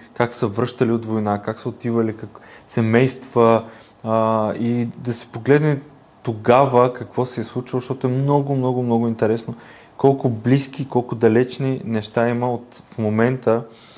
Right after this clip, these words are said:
а, ние как виждаме историята. И, и според мен точно това би,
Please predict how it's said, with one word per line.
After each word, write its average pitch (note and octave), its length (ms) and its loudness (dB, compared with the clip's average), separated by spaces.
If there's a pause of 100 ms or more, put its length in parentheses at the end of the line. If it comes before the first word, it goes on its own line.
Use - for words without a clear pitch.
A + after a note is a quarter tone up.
(380)
а, G#2+ 220 -2
ние A2+ 380 0
как - 540 -6
виждаме A2 520 0
историята. G#2+ 800 0 (680)
И, A2 500 -6 (260)
и A2+ 60 -10
според - 300 -10
мен C3 220 4
точно C3 280 -2
това A#2+ 260 4
би, B2 440 0